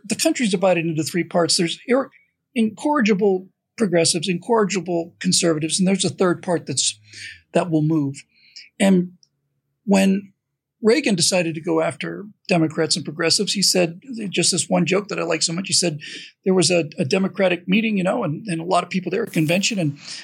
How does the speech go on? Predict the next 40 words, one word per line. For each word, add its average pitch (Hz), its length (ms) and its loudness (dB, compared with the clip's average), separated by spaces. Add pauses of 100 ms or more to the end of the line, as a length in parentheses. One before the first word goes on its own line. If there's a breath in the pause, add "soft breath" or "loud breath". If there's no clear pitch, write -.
there 185 80 0
was 160 120 2
this - 120 2
kid 208 220 0
there 202 140 4
selling 180 360 0
Democratic 285 500 0
kittens 254 280 0
for 240 100 0
sale, 220 300 4
Democratic 254 420 0
kitten 247 220 -4
for 202 140 0
sale, 180 340 2
Democratic 247 480 -2
kittens 233 240 -2
for 190 100 -4
sale." 160 340 0
And, 185 200 -16 (360)
but 160 120 0
he 143 40 -4
kind 175 200 2
of - 180 -8
paid 170 160 2
no 175 120 0
attention 190 340 0
to 180 100 0
it. 180 80 -4 (320 loud breath)
Two 285 120 2
weeks 254 180 4
later, 277 200 4
there 185 120 2
was 160 100 0
the 175 60 -2
same, 202 420 2
uh, 175 220 -2 (120)
the 196 80 -4
same, 190 420 2 (120)
uh, 170 160 0
venue. 180 420 0